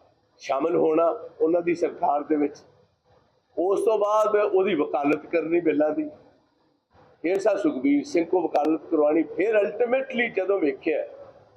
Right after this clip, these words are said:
ਕਿ ਕਿਸਾਨਾਂ ਦਾ ਜਿਹੜਾ ਇਹ ਮਸਲਾ ਹੈ, ਹੱਲ ਨਹੀਂ ਹੋ ਰਿਹਾ, ਤਾਂ ਫਿਰ ਸਾਹਿਬ ਪ੍ਰਕਾਸ਼ ਸਿੰਘ ਬਾਦਲ ਨੇ ਵਕਾਲਤ ਕੀਤੀ। ਤੇ ਜੋ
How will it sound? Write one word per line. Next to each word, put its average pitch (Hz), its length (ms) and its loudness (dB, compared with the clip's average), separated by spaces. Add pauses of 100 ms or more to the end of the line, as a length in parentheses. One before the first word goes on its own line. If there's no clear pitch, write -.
(240)
ਕਿ 226 260 2 (920)
ਕਿਸਾਨਾਂ 185 560 0
ਦਾ 190 180 0
ਜਿਹੜਾ 175 560 0 (840)
ਇਹ 170 80 2
ਮਸਲਾ 151 440 0
ਹੈ, 175 400 0
ਹੱਲ 131 120 0
ਨਹੀਂ 185 220 2
ਹੋ 156 220 4
ਰਿਹਾ, 170 140 4
ਤਾਂ 175 140 2
ਫਿਰ 170 120 2
ਸਾਹਿਬ 160 200 -2
ਪ੍ਰਕਾਸ਼ 135 580 -4
ਸਿੰਘ 160 160 0
ਬਾਦਲ 123 300 2
ਨੇ 160 120 2
ਵਕਾਲਤ 131 380 -2 (120)
ਕੀਤੀ। 123 100 -20 (840)
ਤੇ 185 80 0
ਜੋ 208 120 2